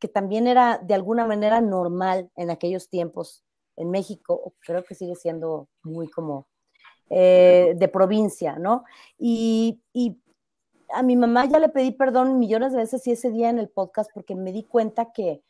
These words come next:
que yo, como yo no le había contado a mi familia tampoco toda la verdad de mi historia,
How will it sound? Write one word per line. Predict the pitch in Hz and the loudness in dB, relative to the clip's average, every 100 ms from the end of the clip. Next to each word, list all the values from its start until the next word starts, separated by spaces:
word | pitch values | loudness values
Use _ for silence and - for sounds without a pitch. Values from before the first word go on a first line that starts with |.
| _ _ _ _ | _ _ _ _
que | 214 | -8
yo, | 160 240 247 - - | -2 -2 -2 -6 -12
como | - 185 | -6 -4
yo | 175 208 | -2 0
no | 254 | 2
le | 302 294 | 4 4
había | 269 262 262 | 4 4 2
contado | 247 233 220 220 | -2 2 2 2
a | |
mi | 220 | 0
familia | 208 190 208 214 | -6 -6 -2 -2
tampoco | 208 185 170 170 - 208 214 180 | 0 -2 -4 -10 -4 -2 -2 -6
toda | - - 180 214 | -8 -2 0 2
la | 240 | 2
verdad | 220 170 170 | 2 2 0
de | 180 | -2
mi | 190 | -6
historia, | 156 - 185 156 143 - | -10 -6 -4 -4 -6 -10